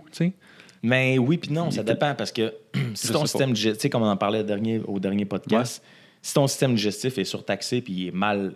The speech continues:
Speaker 2: conçu, si ton estomac produit pas assez d'aci-, d'acidité ou il est dans un milieu, les, tes parois intest-, tes parois de ton estomac sont, sont, sont, te, mettons, t'as des ulcères d'estomac ou peu importe, si, mettons, ton intestin, il est perforé,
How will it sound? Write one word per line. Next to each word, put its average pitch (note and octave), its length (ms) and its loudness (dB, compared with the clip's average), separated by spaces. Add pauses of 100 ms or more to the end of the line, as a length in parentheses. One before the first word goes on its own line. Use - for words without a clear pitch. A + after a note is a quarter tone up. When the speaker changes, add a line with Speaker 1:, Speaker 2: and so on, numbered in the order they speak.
(120)
Speaker 2:
conçu, A2+ 640 -2 (920)
si - 120 -8
ton A2 160 6
estomac A2 340 4
produit F2+ 380 -2
pas A2 140 0
assez G#2 160 -2
d'aci-, F#2+ 440 -2 (180)
d'acidité G2 540 -2
ou A2+ 80 6
il G#2 60 6
est G2 40 4
dans F#2+ 240 2
un G2 60 2
milieu, G2 400 0 (400)
les, E2 480 -6 (100)
tes F#2+ 100 -2
parois G2 300 2
intest-, - 380 -2
tes F#2+ 100 -2
parois F#2+ 280 2
de G2+ 40 -12
ton G2 140 0
estomac F#2 380 0
sont, F2+ 520 -8
sont, E2+ 380 -8
sont, E2 400 -8 (400)
te, E2+ 80 -8
mettons, F2+ 280 -4
t'as F#2 120 -8
des E2 420 -10
ulcères F#2 240 -4
d'estomac F#2 400 -2
ou G2 100 2
peu G2 120 -4
importe, G2+ 380 0
si, - 260 -6
mettons, G2+ 240 2
ton G2 160 0
intestin, F#2 420 -2
il F#2+ 140 0
est F2 40 -2
perforé, G2 600 -2